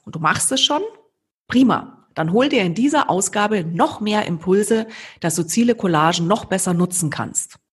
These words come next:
Du kennst diese Techniken noch nicht? Gleich erfährst du, wie dieses geniale Tool funktioniert. Ja, zahlreiche Studien zeigen, dass kaum etwas besser beim Erreichen unserer Ziele hilft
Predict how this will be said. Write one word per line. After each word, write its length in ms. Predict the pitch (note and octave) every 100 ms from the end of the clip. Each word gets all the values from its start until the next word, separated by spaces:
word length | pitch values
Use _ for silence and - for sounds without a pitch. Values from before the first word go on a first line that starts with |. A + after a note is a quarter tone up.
| _ _ _ _ _ _ -
Du 120 | F3+
kennst 320 | F3 G#3 A3
diese 180 | G#3 F3
Techniken 400 | F3+ F3 F3 D#3+
noch 160 | C#3+ D3
nicht? 480 | C4+ - - - _ _ _
Gleich 460 | - - - G#3+ -
erfährst 520 | G3+ - D3+ D#3+ -
du, 320 | F3 F3+ F3+ - _
wie 100 | D#3
dieses 400 | D#3+ F3 G3 -
geniale 480 | F#3 D3 C3+ E3+ F3
Tool 320 | - D#3 D#3+
funktioniert. 800 | - D#3+ D#3+ G3+ D3+ A2+ - - _ _ _ _ - - - - - - - _ _ _ _ _ _ -
Ja, 340 | D4+ F#3 C#3+
zahlreiche 500 | - - F4 E4 D4+
Studien 320 | C#4 C4+ B3
zeigen, 480 | F#3 D#3+ D#3 A3+ C4+
dass 240 | B3 F#3 -
kaum 320 | - C4+ D#4
etwas 320 | - A3 -
besser 260 | G3+ A3+ A#3+
beim 200 | G3 D#3+
Erreichen 400 | C3 D3 G#3+ A3
unserer 300 | F#3 E3+ D#3+
Ziele 280 | - G3+
hilft 640 | D#3+ E3 G3+ A#3+ - -